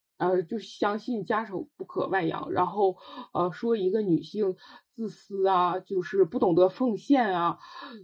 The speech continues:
那个女性就会很难受。哦，no，no，no，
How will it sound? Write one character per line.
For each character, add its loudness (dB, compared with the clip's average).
那 0
个 2
女 2
性 -2
就 -4
会 -8
很 0
难 0
受。 0
哦， -2
no，no，no， 0